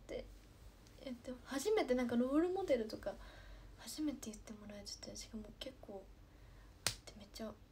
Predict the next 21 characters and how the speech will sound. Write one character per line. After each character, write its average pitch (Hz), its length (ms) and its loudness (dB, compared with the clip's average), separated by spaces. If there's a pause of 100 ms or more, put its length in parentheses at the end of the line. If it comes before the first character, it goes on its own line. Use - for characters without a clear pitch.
嬉 226 240 0
し - 120 -8
か 220 100 -12
っ 208 40 -12 (100)
た - 100 -12
で - 100 -10
す。 - 160 -8 (520)
な 233 80 2
ん 233 80 4
か、 202 260 -2 (680)
め 226 60 -4
っ - 20 -14
ち 220 100 -10
ゃ 214 60 -6
嬉 233 180 -2
し - 80 -8
か - 80 -14
っ - 100 -14
た - 160 -12
で - 80 -18
す。 - 160 -14